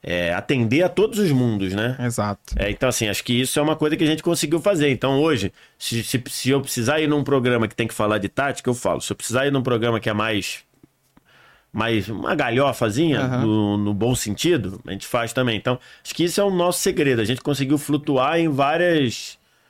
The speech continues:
Speaker 1: em vários, em vários ambientes e, e acho que deu certo por isso, né?
Speaker 2: Sim.
Speaker 1: Então,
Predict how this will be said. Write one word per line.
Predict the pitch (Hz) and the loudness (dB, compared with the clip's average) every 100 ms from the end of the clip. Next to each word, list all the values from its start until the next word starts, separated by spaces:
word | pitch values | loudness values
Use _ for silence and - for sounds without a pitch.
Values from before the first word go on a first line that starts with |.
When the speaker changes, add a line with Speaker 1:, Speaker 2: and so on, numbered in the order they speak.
| _ _ | _ _
Speaker 1:
em | - 113 | -4 -4
vários, | 104 120 151 165 143 120 104 - - | 0 0 2 4 4 4 2 -2 -2
em | 113 | 0
vários | 127 151 139 | 2 2 2
ambientes | 143 139 127 139 170 - - - _ - _ _ | 2 2 2 2 -2 -4 -8 -10 _ -20 _ _
e, | - 127 135 135 135 135 135 131 131 127 123 104 | -2 0 2 2 2 2 2 2 2 2 0 0
e | 208 | 0
acho | 135 - | 0 -2
que | - | -2
deu | 131 147 | 0 0
certo | 139 135 131 131 139 | 0 0 -2 -2 0
por | 185 156 | 2 4
isso, | 123 - 98 | 2 0 -2
né? | 107 107 | -4 -6
Speaker 2:
Sim. | - 107 104 | -10 -8 -8
Speaker 1:
Então, | - 101 113 120 127 127 127 123 117 107 | -4 0 2 2 0 0 0 0 0 -2